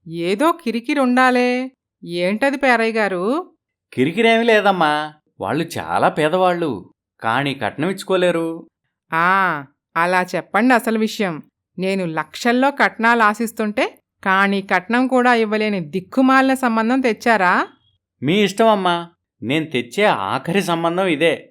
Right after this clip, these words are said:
Speaker 2: ఇక ఇది కూడా కాదంటే మీ అబ్బాయి బ్రహ్మచారిగా మిగిలిపోవాల్సిందే." "అంత మాట అనకండి పేరయ్య గారు. ఈ సంబంధం నేను చేసుకుంటా." "అవును పేరయ్య గారు, కట్నం లేకపోతేనేం, అణుకువైన కోడలైతే చాలు."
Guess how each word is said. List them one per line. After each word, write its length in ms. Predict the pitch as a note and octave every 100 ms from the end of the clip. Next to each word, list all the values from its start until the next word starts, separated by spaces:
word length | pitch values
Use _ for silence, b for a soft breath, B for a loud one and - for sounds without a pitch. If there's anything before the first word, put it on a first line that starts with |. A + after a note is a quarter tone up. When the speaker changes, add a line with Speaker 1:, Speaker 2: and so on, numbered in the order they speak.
| _ _ _
Speaker 2:
ఇక 140 | E3+ G3+
ఇది 280 | B2 A2+
కూడా 260 | C#3 F#3 F#3+
కాదంటే 540 | G3 D#3 D#3+ D#3 C#3 B2 B2 - _ _ C3
మీ 120 | D3
అబ్బాయి 380 | A#2+ - D3 F#3+
బ్రహ్మచారిగా 640 | D3 B2+ C#3 D#3 D#3 D3+
మిగిలిపోవాల్సిందే." 920 | F#3 E3+ E3+ E3+ E3 E3 D#3+ D#3+ D3+ A#2+ - _ _ _ _ -
"అంత 240 | G2 C3
మాట 240 | F3+ F3 G3+
అనకండి 320 | G3 G3 G#3
పేరయ్య 320 | G3 F3 D#3+
గారు. 280 | D3 B2+ B2 A#2+ A#2+ _ _ _
ఈ 80 | D#3+ E3+
సంబంధం 440 | C3+ C3+ F#3+ A3+
నేను 180 | G3+ F3 F3
చేసుకుంటా." 460 | F#3+ F#3+ A3 G#3 A#2+ F2 _ _ _ _
"అవును 280 | - G2 F3
పేరయ్య 320 | F3+ D3 B2+
గారు, 260 | G#2+ G2 G2+ G#2 G#2+ _ _ _
కట్నం 300 | G2 C3 A#3
లేకపోతేనేం, 720 | A#3 G3+ G#3 A3+ A3+ G#3 F#3+ B2+ A2 _ _ _
అణుకువైన 500 | - D3+ G3+ G3 F#3+
కోడలైతే 580 | G3 D#3 D3+ E3 D3+ A#3
చాలు." 360 | G#3+ F#3+ F3+